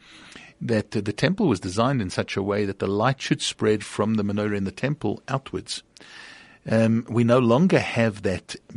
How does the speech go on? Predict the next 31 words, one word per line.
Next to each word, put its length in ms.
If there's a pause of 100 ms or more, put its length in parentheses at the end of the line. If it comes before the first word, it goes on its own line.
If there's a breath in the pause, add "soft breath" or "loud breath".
(140)
basic 420
source 420
of 120
light, 400
but 180
we 80
do 260
still 260
have 420 (340 loud breath)
the 120
ongoing 540
spread 340
outwards 560 (320 loud breath)
of 240
the 80
light 460 (500 soft breath)
that, 380
uh, 260
was 260
kindled 440
there 180
in 80
the 60
Beit 160
HaMikdash 460
and 100
the 40
temple 360
that 100
is 120
now, 360